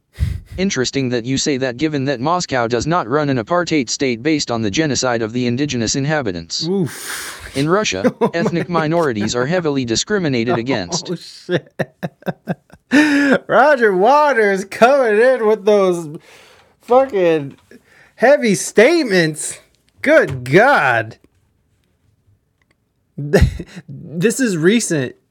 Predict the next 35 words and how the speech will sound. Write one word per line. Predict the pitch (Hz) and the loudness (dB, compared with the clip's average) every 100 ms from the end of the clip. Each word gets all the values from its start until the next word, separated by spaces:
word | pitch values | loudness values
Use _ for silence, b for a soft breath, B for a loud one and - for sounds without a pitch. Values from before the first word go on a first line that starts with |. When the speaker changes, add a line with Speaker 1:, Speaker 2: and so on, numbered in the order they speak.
| - | -6
Speaker 2:
Wooby. | 147 151 143 147 147 | -2 0 0 0 0
This | 180 208 | 0 -2
is | 202 202 | -4 2
like, | 185 160 147 123 | 2 4 0 0
this | 180 196 | 0 0
is | 190 | 0
like | 196 175 156 | 2 2 0
as | - 160 165 160 | -2 0 0 0
in | 170 165 | -2 0
the | |
last | 151 147 143 | 0 0 -2
month. | 135 139 113 107 | -2 -2 -4 -6
This | 131 139 156 | -8 -6 -4
is | 139 135 | -4 -4
a | 151 139 | -2 -2
very | 127 151 160 156 151 147 | 0 0 0 0 -2 -4
recent | 131 143 143 143 135 | -4 -4 -2 -4 -6
interview | 135 127 120 123 120 | -4 -6 -6 -6 -6
that | 117 120 | -6 -6
he | 135 139 | -6 -6
posted | 139 139 135 127 - 143 | -4 -4 -2 -6 -6 -4
on | 147 151 147 | -2 -2 -4
his, | 131 131 127 120 B B B B B - | -4 -2 -4 -8 B B B B B -4
uh, | 135 123 | 0 2
website | 127 120 123 - 117 117 - | 2 0 -4 -6 -6 -6 -6
with | 127 139 | -4 -2
a | 123 | -4
German | 120 120 127 123 120 | -4 -4 -4 -4 -4
thing. | 123 120 B B B B 131 | -6 -8 B B B B -2
Goof | 120 339 330 - | 2 4 2 2
two | 349 | 2
oh | 339 285 | 4 2
nine, | 302 330 294 254 - | 2 4 2 2 2
welcome | 220 294 302 254 226 | 4 4 2 2 2
in. | 247 208 202 | 4 4 2